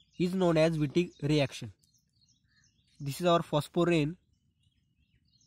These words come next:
that means alkylidene triphenyl, three phenyl group phosphorane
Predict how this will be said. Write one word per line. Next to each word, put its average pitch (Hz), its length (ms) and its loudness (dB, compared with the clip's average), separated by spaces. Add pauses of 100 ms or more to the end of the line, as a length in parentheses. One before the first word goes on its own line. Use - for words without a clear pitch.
(2000)
that 143 180 -4
means 180 300 0
alkylidene 175 520 0 (760)
triphenyl, 156 720 0
three 151 120 -6
phenyl 139 300 -2
group 151 180 -6 (220)
phosphorane 143 480 -4